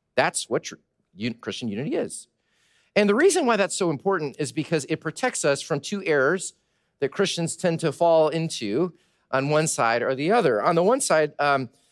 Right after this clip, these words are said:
this guards against relativism. Sometimes you'll hear Christians say, "You know, it doesn't really matter what you believe. It doesn't really matter what you believe about Jesus, or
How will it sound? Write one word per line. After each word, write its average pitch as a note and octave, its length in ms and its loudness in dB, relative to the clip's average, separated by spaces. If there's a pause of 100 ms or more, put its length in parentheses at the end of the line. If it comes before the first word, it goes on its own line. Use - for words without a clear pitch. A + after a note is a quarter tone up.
(220)
this F3+ 120 0
guards F#3+ 320 2
against C#3+ 260 -4
relativism. C#3 800 0 (720)
Sometimes G3 400 2
you'll E3+ 100 2
hear E3 100 0
Christians D#3 360 -6
say, C#3+ 140 2
"You C#3+ 120 -4
know, F3 220 4
it E3 80 0
doesn't G3+ 180 -2
really G#3 160 -2
matter E3+ 320 -2
what D#3+ 160 -6
you B2+ 60 -12
believe. D3 500 -4
It B2+ 40 -16
doesn't C#3+ 180 -12
really C3+ 160 -8
matter B2+ 200 -4
what - 120 -10
you B2+ 60 -16
believe A#2 260 -12
about A2+ 200 -6
Jesus, A#2+ 420 -8
or G2 120 -12